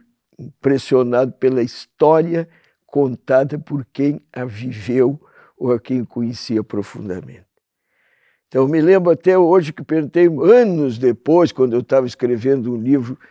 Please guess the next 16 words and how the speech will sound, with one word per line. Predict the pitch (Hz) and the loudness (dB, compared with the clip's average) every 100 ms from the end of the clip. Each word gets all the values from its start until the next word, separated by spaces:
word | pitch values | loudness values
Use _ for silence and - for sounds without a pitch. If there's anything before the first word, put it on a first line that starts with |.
| _ | _
chamado | - 113 123 131 120 | -4 -4 0 0 -2
O | 117 | -4
Mestiço | 120 - - - 180 - 117 | -4 -6 -12 -4 -4 -4 -8
de | 110 113 | -6 -8
São | - 110 107 | -2 -2 0
Borja, | 110 123 117 101 117 - - _ _ | 4 4 4 -2 -12 -14 -20 _ _
que | - 110 | -10 -8
começa | - 120 127 135 127 113 | -4 -2 2 0 0 -2
na | 104 | -2
Revolução | 101 107 107 107 - 117 117 | -4 -6 -6 -8 -6 -6 -6
de | 107 | -8
trinta, | - 135 151 - - | -6 -2 -2 -6 -6
eu | 156 | -6
perguntei | 139 170 160 151 175 | 0 0 0 0 -2
pra | 156 185 147 | -2 0 2
ele, | 156 170 | 2 0